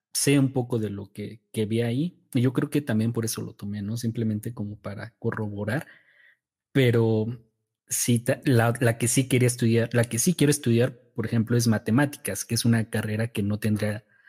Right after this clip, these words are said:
o sí tendría mucho que ver, ¿no? Tal vez con ingeniería, con la misma finanzas.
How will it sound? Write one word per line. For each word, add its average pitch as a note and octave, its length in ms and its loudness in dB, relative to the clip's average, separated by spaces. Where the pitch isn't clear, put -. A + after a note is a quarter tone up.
o D3+ 80 2
sí A3+ 180 4
tendría F#3+ 340 6
mucho F#3 260 2
que D3 100 4
ver, C3+ 220 4
¿no? C#3+ 260 4
Tal A#2+ 180 0
vez C3 180 0
con G#2 320 0
ingeniería, A2+ 840 0
con A2+ 160 2
la G#2 60 2
misma A2+ 280 4
finanzas. A2 840 0